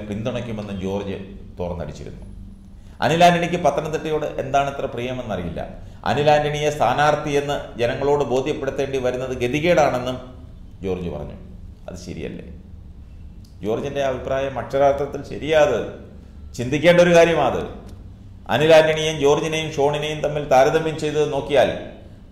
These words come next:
ആരെയാണ് പത്തനംതിട്ടക്കാർക്ക് അറിയാവുന്നത്? തീർച്ചയായും ജോർജിനെയും മകനെയും തന്നെയാണ്. ഒരു തർക്കവുമില്ല.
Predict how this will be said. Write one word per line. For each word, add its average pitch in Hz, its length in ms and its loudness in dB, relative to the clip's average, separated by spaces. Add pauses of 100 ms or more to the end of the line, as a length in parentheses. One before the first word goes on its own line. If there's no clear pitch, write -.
(200)
ആരെയാണ് 156 480 6
പത്തനംതിട്ടക്കാർക്ക് 147 720 2
അറിയാവുന്നത്? 143 440 0 (520)
തീർച്ചയായും 156 580 6
ജോർജിനെയും 151 500 4
മകനെയും 151 360 0
തന്നെയാണ്. 165 420 4 (760)
ഒരു 143 140 0
തർക്കവുമില്ല. 170 520 6